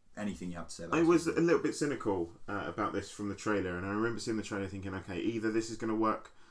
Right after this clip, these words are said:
Speaker 2: remarkably well, or it's going to be sort of schmaltzy,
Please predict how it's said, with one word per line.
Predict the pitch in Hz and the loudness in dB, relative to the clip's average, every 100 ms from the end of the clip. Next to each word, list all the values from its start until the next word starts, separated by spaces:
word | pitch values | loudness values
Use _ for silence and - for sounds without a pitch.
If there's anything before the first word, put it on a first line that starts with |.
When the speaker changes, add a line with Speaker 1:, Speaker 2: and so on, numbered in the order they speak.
| - - - | -20 -20 -4
Speaker 2:
remarkably | 110 120 131 135 127 117 110 107 | 0 2 4 4 4 0 2 2
well, | 98 92 76 80 82 - | 2 0 0 -2 -4 -6
or | 87 87 | -4 -2
it's | - - - | -4 -10 -2
going | 107 92 87 | 0 2 0
to | 82 87 | -6 -8
be | 87 87 85 82 - - - - | -4 0 0 -2 -8 -20 -20 -20
sort | - - 80 | -10 -4 -2
of | - - | -2 -6
schmaltzy, | - - 107 95 - - 101 90 85 | -10 -6 -2 -2 -4 -4 -2 0 0